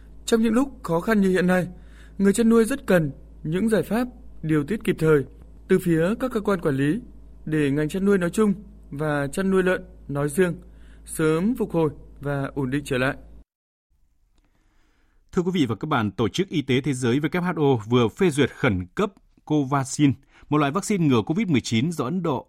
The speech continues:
Speaker 2: sản xuất. Quyết định của Tổ chức Y tế Thế giới có thể thúc đẩy Ấn Độ cam kết chia sẻ vaccine theo cơ chế covax của Liên Hợp Quốc, từ đó nâng cao khả năng tiếp cận vaccine cho các quốc gia có thu nhập thấp và trung bình.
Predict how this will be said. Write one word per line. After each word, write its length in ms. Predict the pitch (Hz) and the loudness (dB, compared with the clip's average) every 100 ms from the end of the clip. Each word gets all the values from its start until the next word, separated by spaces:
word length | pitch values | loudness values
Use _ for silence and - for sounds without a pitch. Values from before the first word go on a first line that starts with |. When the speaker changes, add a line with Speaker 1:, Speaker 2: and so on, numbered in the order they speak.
| - | -14
Speaker 2:
sản 200 | - 92 | -10 -4
xuất. 200 | 277 311 _ _ _ _ - _ | -2 -2 _ _ _ _ -20 _
Quyết 100 | 262 | -4
định 300 | 240 170 147 | -2 0 -2
của 200 | 127 139 | 0 0
Tổ 120 | - | 0
chức 160 | - 208 | -4 -4
Y 80 | 175 | -2
tế 140 | 156 | -2
Thế 100 | 170 | -2
giới 280 | 147 131 165 | 0 0 0
có 120 | 370 | -2
thể 160 | 196 117 | -2 -2
thúc 160 | 214 | -4
đẩy 160 | 196 117 | -2 0
Ấn 140 | 131 | 0
Độ 200 | 185 131 | -2 -2
cam 200 | 110 143 | -2 -4
kết 240 | 131 220 - | 0 -2 0
chia 120 | 190 | -4
sẻ 200 | - 120 | -2 -2
vaccine 400 | 113 - 160 143 | -2 -2 0 2
theo 160 | 143 127 | 0 -4
cơ 160 | 135 | -4
chế 180 | 120 123 | -2 -2
covax 340 | - 139 180 - | -2 -4 -4 -4
của 80 | 107 | -2
Liên 120 | 110 | -2
Hợp 120 | 92 - | -4 -2
Quốc, 220 | 180 240 _ - - | -2 -2 _ -20 -4
từ 80 | 151 | 0
đó 180 | 131 143 | 2 2
nâng 160 | 196 | 0
cao 200 | 180 180 | 0 -2
khả 120 | 165 127 | 0 0
năng 220 | 170 160 | 0 -2
tiếp 200 | - 233 - | -6 -8 -4
cận 220 | 131 110 | -4 -4
vaccine 380 | 180 - 156 139 | -8 0 2 2
cho 100 | 147 | -2
các 160 | 156 175 | -6 -6
quốc 120 | 190 | -6
gia 240 | 151 143 | -2 -2
có 120 | 131 139 | -2 -4
thu 160 | 151 | -2
nhập 240 | 139 101 - | -2 -2 -4
thấp 120 | 208 | -8
và 220 | 127 110 95 | -4 -4 -2
trung 180 | 120 | 0
bình. 160 | 117 95 | 2 0